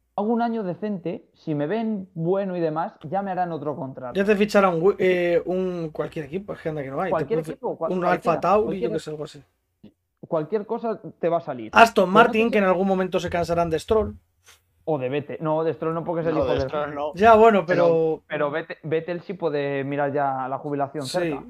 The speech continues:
Speaker 2: o
Speaker 1: ¿Qué pasa? Que si no encuentras
Speaker 2: o
Speaker 1: sitio
Speaker 2: el
Speaker 1: ahí,
Speaker 2: mismo
Speaker 1: siempre te
Speaker 2: Bottas,
Speaker 1: queda la
Speaker 2: o el mismo Bottas de Alfa Romeo.
Speaker 1: Vamos a ver cómo va Bottas luego.
Speaker 2: Por
Speaker 1: Entonces,
Speaker 2: eso, es que ese es el
Speaker 1: pero,
Speaker 2: tema.
Speaker 1: pe-,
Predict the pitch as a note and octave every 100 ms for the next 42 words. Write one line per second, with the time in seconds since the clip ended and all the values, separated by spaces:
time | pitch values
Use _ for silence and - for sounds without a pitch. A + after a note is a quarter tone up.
0 | - D3 C#3 C3+ C3+ C3 B2+ - G#3+ B3
1 | - E3 D3+ - - D3 E3 G#3 A3+ G3+
2 | G3+ - F#3 E3 G3 G#3+ G#3+ F#3 F#3+ G#3+
3 | F3+ D#3+ D#3+ D#3+ - - D3 D#3 F#3 D3
4 | F#3+ D#3 C3+ C#3 C#3 C3 B2+ A#3 - -
5 | - _ _ _ _ _ - - D3+ C3+
6 | C3+ D#3+ E3 D3+ C3+ C3 C3+ B2+ C3+ D3
7 | B2+ E3 E3 C#3+ C#3+ D3 F3 E3 D3 D#3
8 | - - - F3